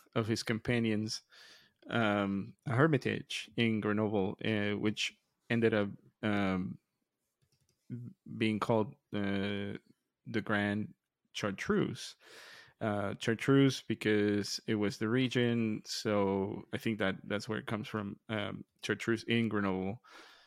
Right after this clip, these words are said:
Um, so Le Grand Chartreuse, the Great Chartreuse, which is, um, also a color,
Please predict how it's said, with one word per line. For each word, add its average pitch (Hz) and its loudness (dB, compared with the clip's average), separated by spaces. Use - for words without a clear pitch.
Um, 92 0
so 104 -2
Le 110 2
Grand 107 2
Chartreuse, 110 -2
the 104 -2
Great 95 0
Chartreuse, 101 -6
which 113 -2
is, 98 -2
um, 98 0
also 117 4
a 90 0
color, 90 0